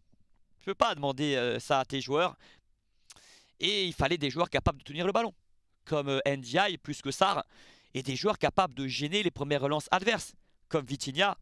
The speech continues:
plus que Aubameyang. Donc il s'est raté dans sa compo. Vraiment, hein.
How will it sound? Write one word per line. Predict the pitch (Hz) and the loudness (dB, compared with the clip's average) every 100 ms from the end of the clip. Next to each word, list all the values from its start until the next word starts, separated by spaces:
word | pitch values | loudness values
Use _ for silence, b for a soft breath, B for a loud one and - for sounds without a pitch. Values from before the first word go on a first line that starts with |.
| - | -8
plus | 170 175 | -8 -2
que | 160 | 0
Aubameyang. | 131 135 175 139 123 - b b b - | 2 2 2 0 -2 -10 b b b -4
Donc | 160 | -2
il | 208 | -2
s'est | - | 2
raté | 247 190 247 | 2 4 2
dans | 247 | 2
sa | 240 | 2
compo. | - 175 - - _ _ | 0 -4 -10 -10 _ _
Vraiment, | 135 208 202 | -2 0 0
hein. | 175 | -2